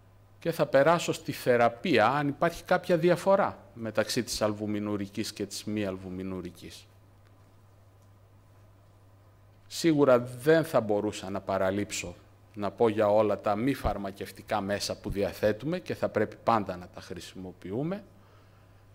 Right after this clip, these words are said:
Ωστόσο, όσον αφορά τους αναστολείς του άξονα, σίγουρα τους δίνουμε στην αλβουμινουρική διαβητική νευροπάθεια.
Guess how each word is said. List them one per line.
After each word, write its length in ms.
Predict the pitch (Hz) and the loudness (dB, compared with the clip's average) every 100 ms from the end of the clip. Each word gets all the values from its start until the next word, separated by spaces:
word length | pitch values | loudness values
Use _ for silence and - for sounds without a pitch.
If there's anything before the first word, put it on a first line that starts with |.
| - - - - - - | -20 -20 -20 -20 -20 -14
Ωστόσο, 520 | 131 120 - 190 185 | -8 -2 2 4 6
όσον 260 | 180 180 160 | 4 6 4
αφορά 340 | 143 139 143 | 4 4 4
τους 160 | - - | 4 0
αναστολείς 640 | 120 113 - 117 147 - | -2 -2 0 0 0 -4
του 160 | - 104 | 0 2
άξονα, 600 | 156 - 190 190 208 208 - - _ - - | 2 0 -2 0 -2 -4 -14 -20 _ -20 -12
σίγουρα 760 | - - 170 147 127 101 - - | -2 4 4 6 4 2 0 -12
τους 180 | - 107 | -8 -4
δίνουμε 340 | 107 135 110 104 | 2 2 2 -4
στην 220 | - 104 | -6 -8
αλβουμινουρική 760 | 98 98 101 98 98 95 - | -8 -8 -8 -6 -8 -10 -10
διαβητική 580 | 110 101 92 95 - - | -6 -4 -4 -8 -14 -12
νευροπάθεια. 920 | 101 92 - 95 110 151 - 196 214 | -12 -12 -14 -8 -4 -2 -2 -4 -4